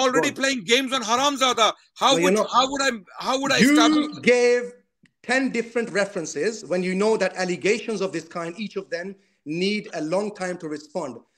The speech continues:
Speaker 2: So you did a Christian tactic, as they do. Oh, oh, uh, uh, uh, Hazrat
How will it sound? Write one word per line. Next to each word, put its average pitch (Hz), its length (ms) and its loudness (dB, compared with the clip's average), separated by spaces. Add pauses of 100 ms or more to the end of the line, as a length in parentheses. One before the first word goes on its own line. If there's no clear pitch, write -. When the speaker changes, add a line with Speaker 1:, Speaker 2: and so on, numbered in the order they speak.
Speaker 2:
So - 100 -8
you 240 220 2
did 254 140 2
a 202 60 0
Christian 277 420 0
tactic, 190 400 -2
as 185 140 -2
they 202 160 2
do. 190 380 -4 (840)
Oh, 220 260 4
oh, 233 180 4
uh, 214 100 2
uh, 226 360 -2
uh, 190 140 0
Hazrat 196 200 2